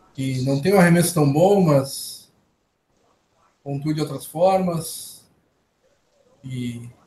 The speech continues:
não tem pouquíssimas assistências, mas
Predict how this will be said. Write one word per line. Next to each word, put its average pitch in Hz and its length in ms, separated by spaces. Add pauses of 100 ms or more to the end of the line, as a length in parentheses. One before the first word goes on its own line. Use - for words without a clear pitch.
(440)
não 147 720 (200)
tem 143 340
pouquíssimas 156 640
assistências, 151 680
mas - 520